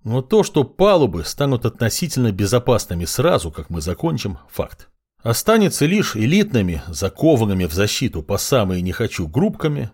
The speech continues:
пройтись по каждой каюте, каждому помещению корабля. Найти всех, найти каждого.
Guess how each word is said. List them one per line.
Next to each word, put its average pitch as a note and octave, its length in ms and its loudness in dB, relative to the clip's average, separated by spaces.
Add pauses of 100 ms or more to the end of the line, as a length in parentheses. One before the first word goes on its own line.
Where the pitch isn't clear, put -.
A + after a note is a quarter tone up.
пройтись D3+ 380 -4
по B2 200 0
каждой A#2+ 360 0
каюте, F#2 720 -4
каждому A2+ 520 0
помещению G#2 760 -2
корабля. D#2+ 560 -8 (340)
Найти G3+ 300 0
всех, - 420 -8 (260)
найти F2+ 300 -4
каждого. D#2 600 -4